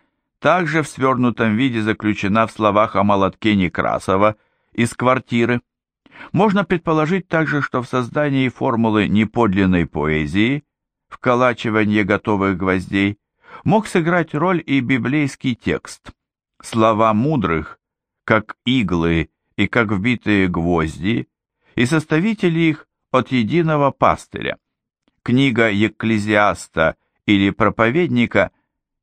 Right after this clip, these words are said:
глава двенадцатая, стих одиннадцатый.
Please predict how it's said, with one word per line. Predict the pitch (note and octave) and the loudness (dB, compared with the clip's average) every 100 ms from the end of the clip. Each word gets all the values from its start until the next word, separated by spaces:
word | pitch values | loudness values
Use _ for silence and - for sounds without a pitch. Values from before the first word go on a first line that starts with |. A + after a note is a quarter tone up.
| _ _ | _ _
глава | - A#2+ B2+ B2 | 0 2 2 2
двенадцатая, | G#2+ A2+ B2 D3 - C3 - B2+ B2 | 0 0 0 -2 -4 -10 -2 0 0
стих | - - A#2 A2 - - | -4 -6 -4 -4 -6 -2
одиннадцатый. | G#2+ F#2 E2+ D#2 - - - | 0 2 2 -2 -6 -14 -14